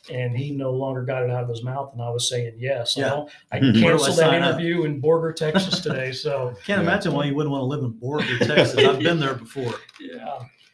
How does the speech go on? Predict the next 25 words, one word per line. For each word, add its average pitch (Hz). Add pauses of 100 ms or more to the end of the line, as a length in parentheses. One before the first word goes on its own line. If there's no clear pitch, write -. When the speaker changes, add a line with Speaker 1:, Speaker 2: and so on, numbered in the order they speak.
(240)
Speaker 1:
But 147
then 190
I 180
got, 175
got 165
a -
job 165
as 160
a, 156 (340)
as 139
a 139
teacher 165
in 156
the 143
social 151
science 156
department 185
and, 123
and 123
did 143
that 151
for 143
about 143
eleven 139
years. 165